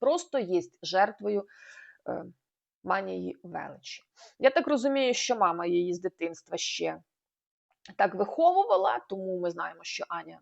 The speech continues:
ну, ще з дитинства ходила на різні конкурси, говорять, що в-, її навіть купили місце на дитячому Євробаченні.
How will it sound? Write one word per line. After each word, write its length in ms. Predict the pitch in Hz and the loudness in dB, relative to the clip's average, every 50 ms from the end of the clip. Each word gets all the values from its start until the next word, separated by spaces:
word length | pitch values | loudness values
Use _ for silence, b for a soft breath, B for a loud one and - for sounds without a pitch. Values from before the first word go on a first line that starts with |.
| _ _ _ _ _ _ _ _ - | _ _ _ _ _ _ _ _ -8
ну, 220 | - - - - - _ _ _ _ _ b b b b b b b b b _ | -6 -6 -6 -8 -10 _ _ _ _ _ b b b b b b b b b _
ще 200 | - - 226 226 | -6 0 2 2
з 40 | 185 | 4
дитинства 460 | 226 233 - 208 170 170 - - 175 | 4 2 2 2 -2 -2 -2 -4 -4
ходила 400 | - - 180 175 175 165 165 160 | -4 -4 -8 -4 -2 -2 -2 -2
на 140 | 165 165 165 | -2 -4 -4
різні 260 | 165 165 151 170 170 | -4 -4 -6 -8 -14
конкурси, 760 | - - 269 320 392 440 - 392 370 349 - - 320 302 285 | -8 -2 0 0 0 0 0 0 -2 -2 -2 -2 0 0 0
говорять, 460 | 240 196 190 165 165 180 175 170 165 | 0 0 -2 -4 0 0 0 0 0
що 560 | - - - - - - 160 151 - - - - _ _ _ _ _ _ _ _ | -4 -6 -8 -6 -6 -4 -4 -4 -4 -6 -8 -12 _ _ _ _ _ _ _ _
в-, 340 | _ - 165 165 - - - 160 | _ -16 -14 -12 -10 -10 -8 -4
її 360 | 180 175 156 - 165 170 165 | -2 -2 0 0 -2 -2 -2
навіть 340 | 156 170 160 160 160 - - | -2 -6 -6 -8 -8 -12 -20
купили 440 | - 160 - - 180 180 170 170 | -20 -10 -2 2 2 2 2 0
місце 500 | 170 170 170 160 - - - - 170 160 160 165 - - | -2 -6 -8 -10 -12 -12 -8 -4 -4 -4 -6 -8 -14 -8
на 100 | 170 170 | -8 -6
дитячому 640 | 147 156 170 - 165 - - - 170 165 165 165 _ _ _ _ _ _ _ | -6 -6 -4 -4 -4 -4 -6 -8 -12 -12 -16 -18 _ _ _ _ _ _ _
Євробаченні. 880 | 180 175 214 - 170 - - - 415 - - 508 466 440 440 453 466 | -6 -6 -6 -4 -2 0 0 0 0 -2 -4 -4 -4 -4 -4 -8 -10